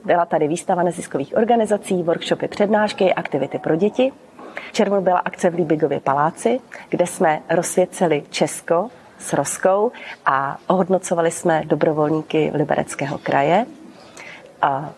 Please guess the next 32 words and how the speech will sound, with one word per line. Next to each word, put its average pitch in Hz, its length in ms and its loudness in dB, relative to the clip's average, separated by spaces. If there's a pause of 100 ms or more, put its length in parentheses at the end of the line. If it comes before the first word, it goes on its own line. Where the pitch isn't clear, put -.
v 151 100 -10
září, 160 600 0
začátkem 190 500 0
září 175 320 0
byla 151 180 2
velká 180 300 0
akce - 260 -4
na 143 100 -2
Grábštejně. 254 640 0 (420)
Byl 185 160 2
to 175 180 0
den 151 260 -2
dobrovolnictví 175 1120 0 (720)
společně 175 600 0
s 151 100 -4
Grábštejn 156 600 0
Festem. 175 720 -2 (380)
Byla 160 180 2
to 175 160 -2
představení 180 680 0
neziskových 175 640 -2
organizací, 208 760 0
zapojil 170 400 2
se - 160 -2
i - 140 0
Liberecký 165 520 0
kraj 151 240 -4
sobě, 190 460 2
bylo 165 180 0
to 160 140 -6
představení 143 640 -6
řemesel, 202 640 0